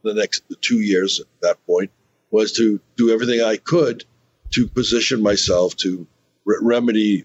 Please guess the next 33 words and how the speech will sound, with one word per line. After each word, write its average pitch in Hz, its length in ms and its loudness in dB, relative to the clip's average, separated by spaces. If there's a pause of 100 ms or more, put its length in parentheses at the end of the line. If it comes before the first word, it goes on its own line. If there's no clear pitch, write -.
the, 98 420 2
the 87 220 -6
abuse 104 500 0
my 92 80 0
character 95 460 -4
had 82 120 -6
taken. 95 340 -4 (360)
I 104 80 0
knew 127 180 2
I 123 60 2
couldn't 120 380 0
do 120 180 2
it 104 60 0
in 95 60 -4
the 101 60 2
middle 113 260 2
of 98 100 -2
that 98 240 0
storm. 113 340 -2
It 117 80 0
was 101 160 -2
like 98 160 0
a 87 60 -8
tsunami. 104 640 -2 (440)
Uh, 104 220 2
everything 110 320 2
was 101 160 0
coordinated, 113 840 0
and 92 160 -2 (100)
as 95 180 0
you 104 80 -6
see 107 240 0
with, 101 140 0